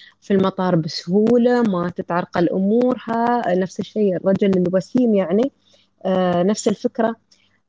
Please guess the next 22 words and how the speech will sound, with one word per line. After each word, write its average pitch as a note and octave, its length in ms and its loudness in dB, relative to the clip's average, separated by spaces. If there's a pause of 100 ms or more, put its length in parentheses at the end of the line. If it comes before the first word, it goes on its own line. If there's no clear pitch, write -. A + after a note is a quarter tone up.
(120)
فكنت، A3+ 1800 -6 (540)
كنت - 160 -2
أقول C#4+ 320 0
له: D4+ 60 0 (100)
"طبعا، D4+ 340 -4
يعني G3+ 320 -4
ص-، - 120 -10 (280)
يعني F3 320 -4 (600)
إذا A3 160 2
كان F4 320 0
الجمال، B3+ 340 0 (200)
الجمال B3 340 2
فعلا F4 340 0
مهم، E3+ 300 -2
أنا B3 100 0
ما، C4+ 420 -2
ما A#3+ 140 0
أختلف B3+ 380 -2
في G3+ 140 -4
هالشيء، E3+ 380 -2
الجمال A#3+ 420 0
مهم." B3+ 260 -6